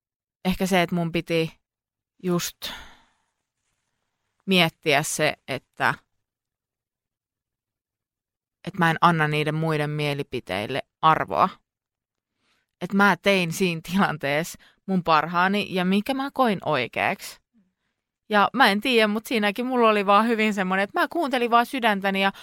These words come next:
mulla oli vaan semmonen, että nää on nyt parhaat tähän, mitä mä voin. Ja mä en kokenut, että, että mä niinku tahallaan loukkaisin yhtään ketään ja sit ylipäätään valkoiset tennarit, niin mä en ollut silloinkaan siinä ainoa ja en oo, että niitä on ollut enemmänkin, mut sitten mä,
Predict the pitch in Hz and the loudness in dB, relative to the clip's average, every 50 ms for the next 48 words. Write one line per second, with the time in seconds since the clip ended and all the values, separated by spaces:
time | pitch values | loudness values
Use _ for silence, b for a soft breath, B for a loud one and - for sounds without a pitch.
0 | B B _ - 415 392 320 311 311 311 277 285 277 285 - 311 269 247 233 220 | B B _ -4 0 4 4 4 4 4 4 4 4 4 2 -2 -2 -2 0 0
1 | 214 233 - - 403 392 349 302 285 302 311 - _ - 349 339 285 254 226 220 | 0 0 2 2 4 4 4 4 2 0 -4 -6 _ 2 2 4 4 4 4 4
2 | 196 185 190 _ - 220 220 208 185 185 190 175 185 185 180 180 180 190 185 185 | 4 4 2 _ 0 0 0 0 0 0 0 0 0 0 0 2 2 2 2 2
3 | 175 185 B B B B _ 202 202 208 208 214 208 196 220 220 196 214 190 180 | 0 -4 B B B B _ 0 2 4 4 4 2 2 2 2 4 2 2 2
4 | 175 170 170 170 - - 170 170 190 180 175 175 175 170 180 - _ - 185 185 | 2 2 0 0 -2 -6 -8 -4 -4 -2 -2 -2 -4 -6 -8 -2 _ 4 4 6
5 | 180 170 165 160 160 160 160 160 160 175 175 175 165 - - 160 160 165 - 165 | 6 6 6 6 6 6 6 4 4 4 2 2 2 2 0 0 0 0 -4 -4
6 | 170 170 165 - 175 165 160 156 - 175 170 - 160 156 156 151 156 156 165 160 | -4 -4 -2 0 0 0 0 0 -2 -4 0 2 2 2 4 4 2 0 0 -2
7 | 170 170 180 170 170 170 - - 170 160 160 - 156 156 160 151 147 - - - | -6 -6 -4 -2 -2 0 2 2 2 2 2 0 0 0 0 -2 -4 -8 -14 -2
8 | 170 175 175 170 165 160 165 165 160 - _ B B B B B B _ 202 190 | 0 2 2 2 0 -2 -6 -6 -8 -8 _ B B B B B B _ 2 2
9 | 185 180 170 165 156 160 160 156 165 165 165 170 170 170 170 170 165 170 170 - | 4 4 4 4 4 2 0 -2 -4 -2 0 2 2 2 2 0 -2 -2 -4 -4
10 | - 196 185 175 170 170 165 - 156 160 165 - 170 170 170 147 - 165 175 170 | -4 -2 0 0 0 0 0 2 0 0 2 0 -2 -2 0 2 2 2 2 2
11 | 170 165 165 160 160 160 160 160 156 160 160 147 156 170 165 165 160 151 - - | 2 2 4 4 4 4 4 4 4 4 2 0 -2 -4 -4 -4 -6 -6 -6 -6
12 | - 170 165 170 175 170 - 175 170 170 170 170 170 175 170 110 151 175 185 175 | -8 -6 -4 -4 -4 -4 -2 -2 0 2 2 2 4 2 2 2 4 4 4 4
13 | 165 160 160 160 160 156 165 165 165 165 165 - - 185 170 - _ - 165 165 | 2 2 -2 -4 -4 -4 -6 -6 -6 -8 -10 -8 -8 -8 -8 -6 _ -2 -2 -2
14 | b b b b b b b b b 185 175 | b b b b b b b b b -10 -10